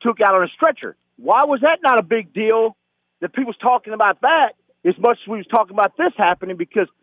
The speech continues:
they both was in bad shape with this guy here from the Bills. He was in worse shape, but they come out there and got him on a stretcher on a golf cart. And I, my wife said, "I wonder why they didn't get an ambulance." I said,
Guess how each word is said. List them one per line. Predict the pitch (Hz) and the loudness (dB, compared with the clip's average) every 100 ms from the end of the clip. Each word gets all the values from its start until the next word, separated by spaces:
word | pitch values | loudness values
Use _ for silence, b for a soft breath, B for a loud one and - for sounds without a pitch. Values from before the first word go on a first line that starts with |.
| _ _ - | _ _ 0
they | 226 262 | 0 2
both | 254 311 269 - | 0 0 0 -4
was | 170 | -6
in | 175 | -4
bad | 190 196 180 - | 0 0 2 0
shape | 269 165 | -2 -4
with | - | -16
this | 214 - | -16 -6
guy | 202 185 | -4 -2
here | 196 | -4
from | - 151 | -8 -8
the | 220 | -4
Bills. | 247 | -4
He | 220 | -6
was | 277 175 | -12 -12
in | 156 | -4
worse | 254 311 - | -2 -2 -6
shape, | 160 147 - _ _ _ | -8 -8 -10 _ _ _
but | 175 214 | -6 -4
they | 277 | -4
come | 269 240 | -2 -2
out | 233 | -2
there | |
and | 196 | -2
got | 220 226 | -2 0
him | 277 | 0
on | |
a | 180 | -4
stretcher | - 233 214 | -2 -2 -2
on | 175 | -4
a | |
golf | 143 240 302 - | -2 2 0 0
cart. | 160 160 170 - _ _ _ _ _ | 2 2 2 -2 _ _ _ _ _
And | 196 | -2
I, | 214 | 0
my | 202 | 2
wife | 214 220 208 | 4 2 2
said, | |
"I | 233 | 0
wonder | 302 294 | 2 4
why | 285 | 4
they | 269 | 2
didn't | 240 | 2
get | 240 | 0
an | 240 | 2
ambulance." | 302 202 | 0 0
I | 180 170 | -4 -2
said, | 180 | -2